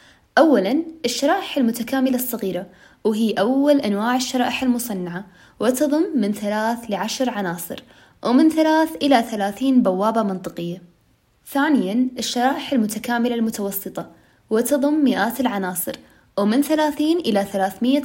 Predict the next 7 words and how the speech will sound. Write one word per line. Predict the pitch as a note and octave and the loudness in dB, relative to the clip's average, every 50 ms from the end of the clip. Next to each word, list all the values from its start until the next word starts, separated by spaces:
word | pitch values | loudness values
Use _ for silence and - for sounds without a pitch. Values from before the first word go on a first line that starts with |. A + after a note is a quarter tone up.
| - - | -2 0
بوابة | C4 C4 B3+ C4 C4 C4+ C4 C#4 | 2 4 4 4 4 4 4 2
منطقية | C4+ B3 - G3+ G#3 G3+ - - A3+ A#3 A#3+ A#3+ A#3+ | 2 2 0 -2 -4 -6 -6 -4 -6 -4 -4 -4 -4
في | A#3 - F#3+ | -6 -6 -10
كل | F3 - - A#3+ - - | -10 -4 -4 -4 -4 -4
شريحة. | - - A#3+ F#3+ F3 F3 - - - - - _ _ _ _ _ _ _ _ _ _ _ _ _ - A#3 | -4 -4 -4 -4 -4 -6 -8 -12 -14 -16 -18 _ _ _ _ _ _ _ _ _ _ _ _ _ -4 -2
الفئة | A3+ A#3 A#3 B3 - B3 | -2 0 0 0 0 -2
الثالثة، | G#3+ - - D#4+ F4 E4 D4 - - B3+ B3+ B3+ | -2 -2 -2 -2 0 0 -2 0 0 0 0 0